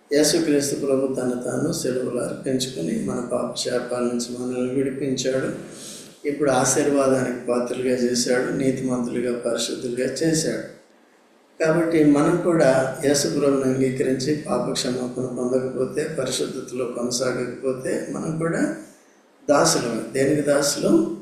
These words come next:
పాపానికి దాసులు. ఆత్మీయంగా ఉన్నవారికి, లేకపోతే రక్షణ,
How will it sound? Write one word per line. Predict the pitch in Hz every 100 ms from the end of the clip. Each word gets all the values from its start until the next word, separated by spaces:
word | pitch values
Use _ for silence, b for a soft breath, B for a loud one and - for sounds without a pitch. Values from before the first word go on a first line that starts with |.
| - - - 123
పాపానికి | 127 - - - - -
దాసులు. | - - - - - 151
ఆత్మీయంగా | 165 - - 160 151 139
ఉన్నవారికి, | 131 131 127 123 - - - - - b b b -
లేకపోతే | 135 - 151 151 151 135 135 135 - - - _ _ _ -
రక్షణ, | 135 135 180 151 -